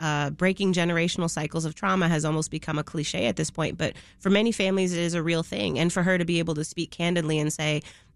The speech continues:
"This is not, I've inherited some things that I don't love that I'm not trying to pass on to my children. And I wanna pass on joy. I wanna pass on the love for my art. I wanna pass on having healthy avenues to cope for the challenges that are gonna arise in life.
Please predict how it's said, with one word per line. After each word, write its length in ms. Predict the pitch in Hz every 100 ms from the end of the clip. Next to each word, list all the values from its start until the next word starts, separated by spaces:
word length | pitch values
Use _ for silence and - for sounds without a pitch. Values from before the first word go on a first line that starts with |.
| -
"This 260 | 190 220
is 140 | 254 185
not, 320 | 175 175 -
I've 180 | 180 208
inherited 520 | 214 190 185 202 214
some 180 | - 175
things 520 | 180 165 196 302 - -
that 180 | 165
I 140 | 156 156
don't 300 | 160 180 170
love 420 | 151 147 233 -
that 120 | 175
I'm 180 | 170 165
not 220 | 151 151 -
trying 200 | 143 135
to 60 |
pass 300 | 165 135 151
on 280 | - 143 139
to 120 | -
my 160 | 156 -
children. 540 | - 147 - 101 202 - - - -
And 160 | 180
I 80 | 185
wanna 240 | 202 196
pass 340 | 170 170 160 -
on 220 | 147 151
joy. 380 | 151 151 170 208
I 100 | 175
wanna 220 | 156 156
pass 320 | 151 143 -
on 180 | 139 143
the 80 | 151
love 300 | 151 147 151
for 160 | 160
my 160 | 151 143
art. 220 | 139 147 -
I 120 | 147
wanna 200 | 143 147
pass 320 | - 143 151
on 220 | 143 151 - - -
having 280 | 165 151 165
healthy 420 | 165 165 170 165
avenues 500 | 139 147 175 175 -
to 100 | -
cope 260 | - 156 -
for 100 | 156
the 100 | 151
challenges 520 | - 143 160 185 170
that 100 | 156
are 80 | 143
gonna 280 | 147 143 139
arise 340 | 139 151 190
in 140 | 190
life. 320 | 190 202 262